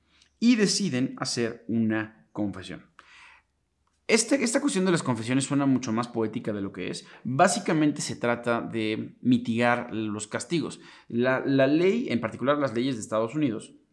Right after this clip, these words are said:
establecen que si una empresa comete un delito, pero esa empresa,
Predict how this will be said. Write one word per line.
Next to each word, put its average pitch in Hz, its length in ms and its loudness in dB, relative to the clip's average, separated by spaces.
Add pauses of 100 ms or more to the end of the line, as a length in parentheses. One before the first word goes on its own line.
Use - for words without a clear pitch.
(160)
establecen 160 500 0
que 160 120 -2
si 143 180 0
una 151 140 6
empresa 143 320 -2
comete 120 260 0
un 127 80 2
delito, 110 400 -4
pero 107 160 -2
esa 139 160 -2
empresa, 135 580 -2